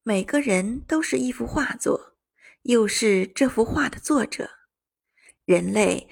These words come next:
虽然共同生活在同一个世界中，每个人却在用迥然不同的方式来塑造自己。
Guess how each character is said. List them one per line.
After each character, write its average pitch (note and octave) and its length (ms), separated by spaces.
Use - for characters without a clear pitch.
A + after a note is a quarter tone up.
虽 E4 220
然 D4+ 160
共 D4+ 260
同 F#3+ 220
生 B3+ 200
活 G3 240
在 F3+ 440
同 A3 280
一 D#4+ 120
个 G3 120
世 - 220
界 F3+ 220
中， C4 280
每 A3+ 300
个 D4 160
人 G3+ 360
却 F#4 160
在 D#4+ 180
用 C4 200
迥 F3 260
然 F#3 220
不 D#4+ 140
同 F#3+ 260
的 C#4+ 100
方 E4 300
式 - 400
来 A3+ 160
塑 - 280
造 - 220
自 - 220
己。 - 320